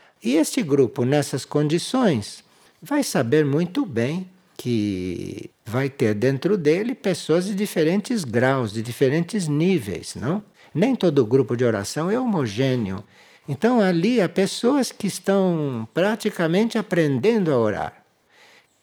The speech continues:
Mas para um grupo de oração existir, é preciso que pelo menos um ou dois, porque quando há um ou dois, eu estou entre eles, disse a lei, não é? Então, é preciso que haja pelo menos um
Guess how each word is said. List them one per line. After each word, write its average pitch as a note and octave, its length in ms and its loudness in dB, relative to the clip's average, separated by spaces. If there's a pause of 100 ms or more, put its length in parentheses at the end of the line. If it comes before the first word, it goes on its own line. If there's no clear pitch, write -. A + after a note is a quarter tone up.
(160)
Mas A2+ 340 0
para D#3+ 160 0
um F3 80 4
grupo G#3 260 2
de D#3+ 120 2
oração B2 420 -2
existir, F#3 680 0 (240)
é C#3+ 80 -2
preciso C#3+ 480 0
que B2 80 0
pelo D#3+ 240 4
menos E3+ 480 4
um A3 260 6 (460)
ou B2+ 240 2
dois, E3 800 0 (340)
porque B2+ 240 -2
quando D#3+ 300 2
há C3+ 120 4
um F#3 200 4
ou E3+ 180 6
dois, A#2 380 4
eu A#2 80 2
estou A2+ 200 0
entre C#3 300 0
eles, D#3 480 0
disse G#2 300 -4
a C3+ 60 0
lei, F#3 300 2
não C3 140 -4
é? G3 140 -4 (360)
Então, C#4 220 2
é A#3 80 -2
preciso F3+ 480 0
que D3 140 0
haja A#2+ 200 0
pelo D#3 240 2
menos D3 440 0
um B3+ 240 4